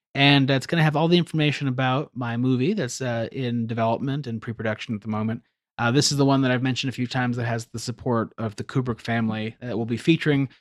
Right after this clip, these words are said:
the original paintings of Christian Kubrick, uh, as they've, they've appeared in, in Eyes Wide Shut and A Clockwork Orange, and they will be a, a part of my film. It's a huge honor.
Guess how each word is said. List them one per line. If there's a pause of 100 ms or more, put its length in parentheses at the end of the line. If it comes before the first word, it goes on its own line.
(120)
the
original
paintings
of
Christian
Kubrick, (160)
uh,
as
they've,
they've
appeared
in, (300)
in
Eyes
Wide
Shut
and
A
Clockwork
Orange, (260)
and
they
will
be
a, (140)
a
part
of
my
film.
It's
a
huge
honor.